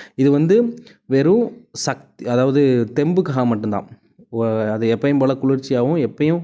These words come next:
ஒரே மாதிரி வச்சுக்கிறதுக்காக மட்டும்தான். இது ஒரு சத்து டானிக் மட்டும்தான் நம்ம கொடுக்குறோம், வேற ஒண்ணும் கிடையாது. இதை எப்படி கொடுக்கணும்னா, காலையில அடர் தீவனம் கொடுக்குறோம்ல, அதுல மிக்ஸ் பண்ணி வைக்கணும்.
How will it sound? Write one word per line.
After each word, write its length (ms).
ஒரே 380
மாதிரி 280
வச்சுக்கிறதுக்காக 640
மட்டும்தான். 460
இது 120
ஒரு 100
சத்து 280
டானிக் 320
மட்டும்தான் 280
நம்ம 140
கொடுக்குறோம், 380
வேற 220
ஒண்ணும் 260
கிடையாது. 400
இதை 220
எப்படி 220
கொடுக்கணும்னா, 520
காலையில 800
அடர் 240
தீவனம் 320
கொடுக்குறோம்ல, 340
அதுல 260
மிக்ஸ் 200
பண்ணி 200
வைக்கணும். 280